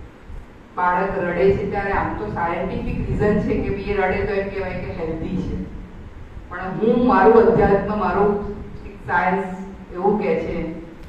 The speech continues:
કે બાળક કેમ રડે છે? તો બાળક એટલા માટે રડે છે કે એ જીવને આ પૃથ્વી પર નથી આવવું. એને એ ભગવાનની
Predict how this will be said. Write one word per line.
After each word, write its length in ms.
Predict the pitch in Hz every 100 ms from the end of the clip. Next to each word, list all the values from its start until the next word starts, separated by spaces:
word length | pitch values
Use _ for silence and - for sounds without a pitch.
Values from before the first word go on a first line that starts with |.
| -
કે 120 | 190
બાળક 540 | - 175 185 - -
કેમ 220 | 208 208 208
રડે 280 | 180 151
છે? 240 | 151 - - - - - -
તો 160 | 196
બાળક 320 | 196 - - -
એટલા 420 | - 180 208 220
માટે 260 | 226 233
રડે 320 | 214 196 196 214
છે 60 |
કે 160 | 214 196
એ 200 | 196 190
જીવને 460 | 190 190 185 190
આ 160 | 180 -
પૃથ્વી 400 | - - - - -
પર 420 | - - - -
નથી 160 | -
આવવું. 360 | - - - - - - - - - - - - - - - - - - - - - - - - -
એને 100 | 214
એ 240 | 220 220 180
ભગવાનની 840 | 170 185 202 208 214 214 220